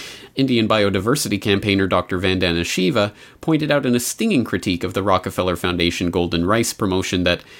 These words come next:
the first deficiency of genetic engineering rice to produce vitamin A is the eclipsing of alternative sources of vitamin A. Per Pinstripe Anderson, head of the International Rice Research Institute,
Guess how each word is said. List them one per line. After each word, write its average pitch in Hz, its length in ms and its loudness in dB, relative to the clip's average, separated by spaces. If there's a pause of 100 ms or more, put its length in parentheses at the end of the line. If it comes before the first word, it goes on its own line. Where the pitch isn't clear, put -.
(180)
the - 80 -2
first - 280 2
deficiency 113 760 0
of 92 200 -2
genetic 101 420 0
engineering 95 500 0
rice 98 320 0
to - 120 -12
produce 117 340 -2
vitamin 101 380 2
A 98 140 4 (120)
is - 140 -6
the 110 120 -4
eclipsing 147 600 -2
of 104 240 -4
alternative 127 640 2
sources 104 560 0
of 95 180 -6
vitamin 82 380 0
A. 87 320 -4 (760)
Per 165 220 2
Pinstripe 151 760 0
Anderson, 113 520 0
head 113 240 -2
of 92 100 -4
the 101 160 -2
International 104 600 2
Rice 101 320 0
Research 95 480 0
Institute, 92 640 -2